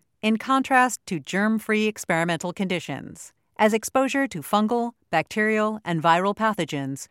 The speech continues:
could further exacerbate the inflammatory phenotype observed in this study. Altogether, the investigations by Bhattacharya, Dinawar, and co-authors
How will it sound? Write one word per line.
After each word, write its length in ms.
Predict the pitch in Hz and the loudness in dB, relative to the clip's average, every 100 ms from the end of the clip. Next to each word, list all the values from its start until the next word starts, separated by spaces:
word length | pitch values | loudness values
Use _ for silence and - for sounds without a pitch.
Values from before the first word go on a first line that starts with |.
| _ | _
could 160 | - 220 | -8 -6
further 340 | - 269 277 | 0 2 2
exacerbate 760 | 262 208 247 240 190 156 151 156 | 0 4 6 6 2 -2 -4 -6
the 140 | 156 | -6
inflammatory 640 | 151 - 170 196 214 208 208 | -6 -2 -2 -2 -2 -2 -2
phenotype 560 | 247 202 - 139 139 - _ | -2 -2 -2 -4 -4 -10 _
observed 480 | 202 160 165 151 147 | -4 -2 -2 -4 -4
in 80 | 170 | -4
this 160 | 190 | -2
study. 600 | - - 190 143 - 160 _ _ _ _ _ _ _ - | -4 -2 -2 -4 -10 -16 _ _ _ _ _ _ _ 4
Altogether, 720 | 285 - 226 180 151 135 135 _ _ | 4 4 2 2 2 -4 -8 _ _
the 120 | 220 233 | -2 0
investigations 840 | 226 294 - 233 226 226 208 208 | 2 2 0 0 0 0 0 0
by 180 | 151 143 | -2 -2
Bhattacharya, 960 | 170 175 202 - 180 175 175 175 175 | -2 -2 -2 0 0 2 0 -2 -4
Dinawar, 540 | - 175 180 175 170 165 | -2 0 2 2 0 0
and 180 | 165 160 | -4 -4
co-authors 800 | 214 196 147 135 139 131 131 | 0 2 2 -2 -6 -8 -10